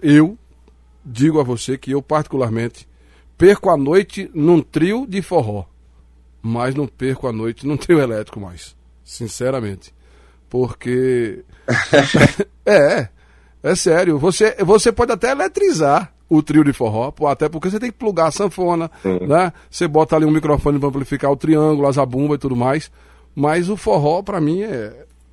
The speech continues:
Speaker 1: é diferenciado. Eu sou um apaixonado pela cultura.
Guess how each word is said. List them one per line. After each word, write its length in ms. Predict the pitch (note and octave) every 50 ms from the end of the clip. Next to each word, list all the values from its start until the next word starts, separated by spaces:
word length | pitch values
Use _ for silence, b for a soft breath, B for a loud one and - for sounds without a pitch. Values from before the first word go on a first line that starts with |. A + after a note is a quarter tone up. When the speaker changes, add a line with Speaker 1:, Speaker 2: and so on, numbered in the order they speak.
| _ -
Speaker 1:
é 100 | D#3 E3+
diferenciado. 920 | F3+ A3+ G#3+ - G3 F3+ D#3+ D3+ C3 - - - G#2 F2 E2+ E2 F#2 G#2+
Eu 160 | A#2+ C3+ D3 C#3+
sou 260 | - - - B2+ C3
um 40 | C3
apaixonado 680 | A#2+ - B2+ B2 A#2 - A#2 G#2+ A2 A#2 A#2+ A#2+ - b b b b b b b
pela 200 | A3+ A#3 A3+ G3+
cultura. 600 | - G3+ F#3+ D#3 - D#3 D3+ C#3+ B2 G#2+ F#2